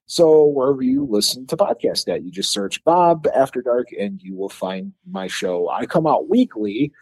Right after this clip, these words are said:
Um, every week I have a different episode, and we talk about legends, lore, and the supernatural. So anything that goes bump in the night, lights in the sky, and weird cryptid stuff. So we talk a little bit about everything, me and my co-, my, my producer,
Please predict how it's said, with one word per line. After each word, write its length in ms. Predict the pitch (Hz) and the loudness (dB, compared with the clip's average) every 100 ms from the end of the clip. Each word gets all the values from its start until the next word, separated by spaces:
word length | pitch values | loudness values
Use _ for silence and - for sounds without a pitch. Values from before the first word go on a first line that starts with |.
| - - _ - | -20 -20 _ 0
Um, 560 | 110 110 104 101 101 - - | 4 4 2 -2 -10 -16 -8
every 160 | 131 147 | -2 2
week 340 | 147 147 - | 2 2 0
I 60 | 113 | 0
have 100 | 117 | 2
a 60 | |
different 280 | 113 117 113 | 0 -2 -4
episode, 600 | 131 143 - 135 139 131 - | -4 -2 2 2 2 0 -4
and 340 | 110 110 107 | -2 -2 -2
we 80 | 110 | -4
talk 260 | 113 139 139 | 0 2 4
about 260 | 127 87 | 4 6
legends, 440 | 110 160 156 160 135 | 6 6 6 4 4
lore, 320 | 147 151 151 - | 4 6 4 4
and 200 | 139 139 | 4 4
the 40 | |
supernatural. 760 | 123 - 147 120 123 143 196 - | 0 -2 -4 -4 -4 -2 -2 0
So 200 | - 110 | 2 2
anything 280 | 117 117 120 | 0 -6 -8
that 120 | 117 | -4
goes 300 | 117 113 - _ | -2 -4 -6 _
bump 180 | 123 120 | -2 -2
in 80 | 117 | -2
the 60 | 107 | -2
night, 320 | 123 131 - | 2 2 2
lights 260 | 120 117 | -2 -2
in 80 | 110 | -4
the 60 | 98 | -2
sky, 380 | - 123 135 135 | 0 0 2 2
and 400 | 107 95 180 165 _ - - _ _ | 2 -2 -6 -14 _ -20 -20 _ _
weird 440 | 185 135 123 110 98 - - | 0 2 2 0 -6 -18 -14
cryptid 520 | - - 127 - 196 | -6 -2 0 2 2
stuff. 400 | - - 87 57 - | 0 0 0 -2 -6
So 460 | - - 98 101 | -2 0 2 0
we 160 | 98 110 | -2 0
talk 240 | 151 147 | 2 2
a 40 | 131 | 2
little 200 | 131 120 | 2 2
bit 100 | 113 | -2
about 240 | 101 113 | -2 -2
everything, 680 | 123 127 123 113 123 120 113 | -2 -2 -2 -2 -4 -4 -2
me 100 | 110 | 0
and 100 | 107 | 0
my 140 | 107 | -2
co-, 300 | 107 - 113 113 | -6 -4 -6 -4
my, 220 | 104 95 | -6 -4
my 200 | 113 110 | -6 -8
producer, 640 | 107 110 110 - 104 104 | -8 -4 -2 -2 -2 -6